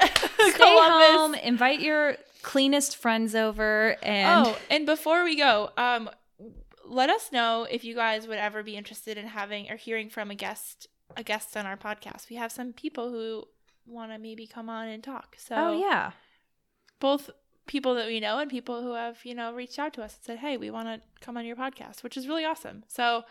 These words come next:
Speaker 2: if you made it this far listening and you wanna be on our podcast, <laughs> slide into our D Ms.
Speaker 1: Yeah, just slide into our D Ms. A lot of you have been, like, reaching out, and we love to hear from you. So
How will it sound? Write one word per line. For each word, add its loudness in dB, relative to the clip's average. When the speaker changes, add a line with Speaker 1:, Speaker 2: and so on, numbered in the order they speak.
Speaker 2:
if -16
you 0
made 2
it -4
this -6
far 0
listening -4
and -6
you -6
wanna -6
be -8
on -6
our -10
podcast, -10
<laughs> -10
slide 0
into -4
our -8
D -12
Ms. -6
Speaker 1:
Yeah, 4
just -8
slide 0
into -2
our 2
D -2
Ms. -4
A -6
lot -2
of -4
you -2
have -6
been, -6
like, -12
reaching -12
out, -8
and -12
we -12
love -8
to -14
hear -10
from -18
you. -10
So -12